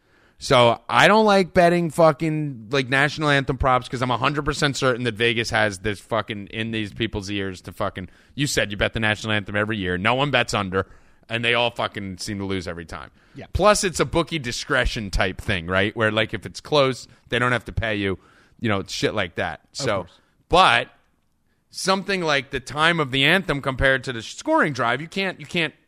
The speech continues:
Speaker 1: fix that, right? Like, whatever that number is, if there's a one-play scoring drive. So I'm actually going to say,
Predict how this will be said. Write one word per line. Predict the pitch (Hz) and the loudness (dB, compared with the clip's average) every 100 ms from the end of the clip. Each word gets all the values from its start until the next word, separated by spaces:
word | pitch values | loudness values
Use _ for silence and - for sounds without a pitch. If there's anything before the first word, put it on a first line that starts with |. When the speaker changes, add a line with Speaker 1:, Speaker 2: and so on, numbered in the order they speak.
| _ | _
Speaker 1:
fix | 226 226 - | 0 0 -4
that, | 117 82 - _ _ | -4 -4 -6 _ _
right? | 113 120 135 - | 4 4 4 2
Like, | 127 127 - - _ _ _ | 2 2 -2 -20 _ _ _
whatever | 131 175 180 | -2 0 2
that | 170 160 | 0 0
number | 151 151 135 | -2 0 0
is, | 160 139 131 | 0 0 -4
if | 127 | -4
there's | 143 | -4
a | 135 | -4
one-play | 135 135 139 120 | -6 -4 -4 -4
scoring | - 185 143 | -2 -2 0
drive. | 113 110 | 0 0
So | - 120 - - _ _ - | 0 -4 -4 -16 _ _ 0
I'm | 131 214 285 - | 4 4 2 -2
actually | 127 139 143 - 143 117 | 0 0 -2 -4 -6 -4
going | 113 113 113 107 | -2 -2 -2 -6
to | 117 | -8
say, | 104 - 104 92 87 82 | -8 -6 -4 -4 -6 -10